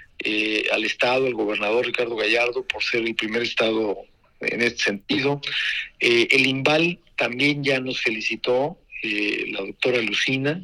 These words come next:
que en unos días más la voy a, a ver. Eh, eh, la, la unesco, voy a tener una reunión también con ellos, están muy contentos por esta labor. El punto aquí, como les comentaba, es que estamos introduciendo a los gobiernos estatales,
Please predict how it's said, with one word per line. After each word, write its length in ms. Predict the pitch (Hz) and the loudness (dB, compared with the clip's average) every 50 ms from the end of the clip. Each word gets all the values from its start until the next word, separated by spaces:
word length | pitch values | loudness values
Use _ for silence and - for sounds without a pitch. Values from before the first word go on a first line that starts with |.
| - - - | -8 -6 -4
que 340 | - - - - - - - - | -2 -2 -2 -4 -6 -10 -12 -12
en 120 | - 120 110 | -10 -8 -4
unos 220 | 120 127 113 - | -4 -4 -2 2
días 200 | 120 120 117 110 | 2 2 2 2
más 160 | 117 113 113 110 | 0 0 0 2
la 100 | 113 107 | 0 0
voy 200 | 107 110 110 110 | 2 2 2 2
a, 180 | 107 - - - - - - - - | 2 0 -2 -6 -12 -8 -2 0 0
a 40 | 107 | 2
ver. 240 | 107 127 147 160 - - - - - - - - - - - - - - - _ - | 4 4 4 2 0 -2 -10 -14 -18 -14 -10 -8 -6 -6 -4 -6 -8 -8 -12 _ -2
Eh, 580 | - 139 135 131 131 127 127 123 123 123 117 - - | 2 2 4 4 4 4 4 2 2 0 0 -2 -2
eh, 200 | 139 135 127 123 123 | 0 0 0 0 0
la, 440 | 123 120 123 120 117 117 120 117 113 113 - - - - _ - - | 0 0 2 2 2 0 -2 -4 -8 -12 -16 -18 -20 -18 _ -10 -4
la 100 | 135 131 | 0 0
unesco, 420 | 135 139 139 151 170 170 - - 165 | 0 2 2 2 2 2 0 -2 -2
voy 140 | 143 151 151 | 2 2 2
a 40 | 147 | 2
tener 180 | - 131 139 | 0 -2 -2
una 160 | 143 143 139 131 | -2 -2 -2 -2
reunión 240 | 113 120 131 127 | -2 -4 -6 -4
también 240 | - 131 120 123 127 | -4 -4 -2 -4 -4
con 180 | - - 120 123 | -2 -2 0 0
ellos, 400 | 131 131 135 143 143 - - - - - | 0 2 2 0 -2 -2 -8 -10 -10 -12
están 240 | - - - 127 127 | -8 -2 -2 -2 -2
muy 100 | 135 131 | -2 -4
contentos 400 | 127 120 117 110 131 127 120 - | -4 -4 -4 -4 -4 -4 -4 -4
por 160 | - - 117 | -2 -2 0
esta 220 | 117 117 - - 110 | 0 0 0 0 2
labor. 340 | 110 113 127 - 160 240 - - - - - - - - - - - | 2 4 4 4 2 0 -2 -8 -6 -6 -6 -6 -6 -8 -8 -6 0
El 160 | - - 135 | 0 0 2
punto 280 | 139 - 208 220 196 - | 2 0 -2 0 2 0
aquí, 220 | 175 - - 170 | 2 2 2 0
como 220 | 170 - 170 151 143 | 0 0 0 0 0
les 100 | 131 - | -2 -2
comentaba, 560 | - 139 131 131 131 - 156 147 151 156 156 151 - - | -4 -4 -4 -4 0 2 2 4 4 4 2 0 -2 -4
es 140 | - 139 139 | -6 -4 -4
que 100 | - - | -6 -6
estamos 420 | 143 - 156 156 160 165 139 - | -2 -2 -2 0 0 -2 -2 -2
introduciendo 880 | - 139 135 120 - 143 139 131 131 127 - - 175 170 175 180 175 160 | -6 -6 -6 -4 -2 -2 -2 -2 -2 -2 -2 0 2 2 2 2 2 0
a 40 | 135 | 0
los 160 | 131 117 113 | 0 -2 -4
gobiernos 500 | 117 120 120 131 143 139 143 143 - - | -4 -2 0 0 0 0 -2 -4 -6 -6
estatales, 760 | 120 - - 120 - - 139 139 151 170 196 - - - | -6 -6 -8 -6 -4 -2 0 0 0 -2 -4 -8 -10 -14